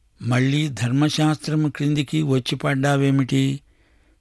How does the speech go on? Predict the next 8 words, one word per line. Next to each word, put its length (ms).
క్రీస్తు 440
మనకు 440
స్వాతంత్ర్యం 800
అనుగ్రహించాడు. 1000
క్రీస్తు 440
మనలను 500
స్వతంత్రులనుగా 1040
చేశాడు. 460